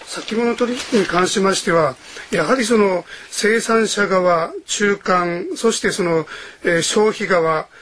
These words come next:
すべての面で価格が透明性が、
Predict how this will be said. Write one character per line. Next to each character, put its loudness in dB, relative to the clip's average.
す -6
べ 0
て 2
の 2
面 0
で -2
価 -10
格 0
が 4
透 0
明 2
性 2
が、 4